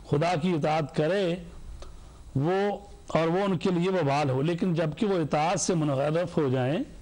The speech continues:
फिर फरमाया, "खुदावंद आलम ने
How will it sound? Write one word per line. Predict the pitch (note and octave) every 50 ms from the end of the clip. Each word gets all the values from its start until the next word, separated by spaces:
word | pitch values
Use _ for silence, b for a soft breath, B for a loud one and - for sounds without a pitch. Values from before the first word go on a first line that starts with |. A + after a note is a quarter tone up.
| - - - - - - - - B B B B B B B B B -
फिर | - F#3+ D3+
फरमाया, | D#3+ E3+ D#3+ D#3+ E3 F#3 G#3+ G#3+ F3
"खुदावंद | - F3 D#3+ E3+ E3 E3 D#3+ D#3 D#3 D3+ D#3
आलम | D#3 D3+ D3+ D#3+ F#3+ G#3+
ने | G3 E3+ D3 C3 A2